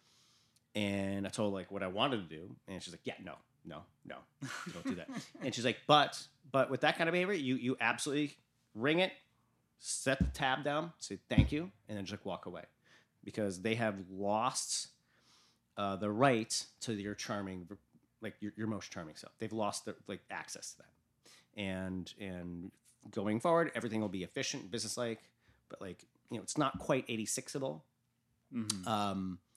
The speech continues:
Speaker 1: but it's also, you know, they totally just misbehaved and disrespected you, and you are free to just turn off the charm right there. Um, and that is, is,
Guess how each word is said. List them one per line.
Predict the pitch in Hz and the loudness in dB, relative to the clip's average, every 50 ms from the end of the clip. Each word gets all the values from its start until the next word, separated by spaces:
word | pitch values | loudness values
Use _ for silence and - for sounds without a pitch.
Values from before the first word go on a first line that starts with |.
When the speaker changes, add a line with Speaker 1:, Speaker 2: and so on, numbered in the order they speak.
| _ - _ _ - | _ -20 _ _ 0
Speaker 1:
but | 147 151 | 0 2
it's | - | 4
also, | 151 139 143 - - 135 135 135 123 - - | 4 4 4 2 0 0 0 0 -2 -4 -2
you | - 156 | -2 0
know, | 123 107 104 123 - - _ _ _ _ _ _ _ _ _ _ _ - - - - - - - | 2 2 0 -2 -6 -12 _ _ _ _ _ _ _ _ _ _ _ -20 -20 -20 -20 -8 0 4
they | 156 160 | 4 4
totally | - - 143 147 135 120 110 | 4 2 0 -2 0 0 -2
just | 107 - - | -4 -4 -4
misbehaved | 104 104 - - 85 82 69 62 - - | -4 -6 -6 -6 -10 -12 -12 -14 -10 -10
and | 95 87 | -8 -8
disrespected | 90 - - 92 - - - - - - - | -8 -8 -10 -10 -12 -12 -14 -16 -18 -20 -20
you, | - - _ _ - 92 90 | -20 -20 _ _ -18 -16 -14
and | 87 85 82 80 78 - _ _ _ _ _ _ _ - | -12 -12 -14 -14 -16 -20 _ _ _ _ _ _ _ -6
you | 101 107 113 113 | -2 0 0 2
are | 104 92 | 0 0
free | - - - 110 107 107 107 104 101 | -2 -4 -4 -2 -2 0 0 -2 -2
to | - - - 98 95 95 95 92 92 90 87 87 _ _ _ _ _ _ _ | -2 -2 -2 -2 -2 -2 -4 -6 -6 -8 -10 -12 _ _ _ _ _ _ _
just | - 80 - - | -6 -4 -4 -4
turn | - - 117 104 | -4 -4 -2 -2
off | - - | -4 -4
the | - | -8
charm | - - 82 73 71 | -10 -10 -10 -10 -12
right | 73 71 - | -12 -14 -16
there. | - - - - _ _ _ _ _ _ _ _ _ _ _ _ _ - - - - - - _ - 95 92 | -16 -20 -20 -20 _ _ _ _ _ _ _ _ _ _ _ _ _ -20 -20 -20 -20 -20 -20 _ -8 -6 -4
Um, | 90 87 87 87 90 87 - - | -4 -4 -2 -4 -4 -4 -4 -2
and | 104 101 98 98 90 | -2 0 0 0 4
that | 107 110 113 113 113 | 6 6 6 6 6
is, | 104 98 92 - - - | 2 0 -2 -8 -6 -4
is, | 110 104 101 95 92 87 - - - - - | -2 0 0 -2 -2 -4 -4 -6 -6 -8 -10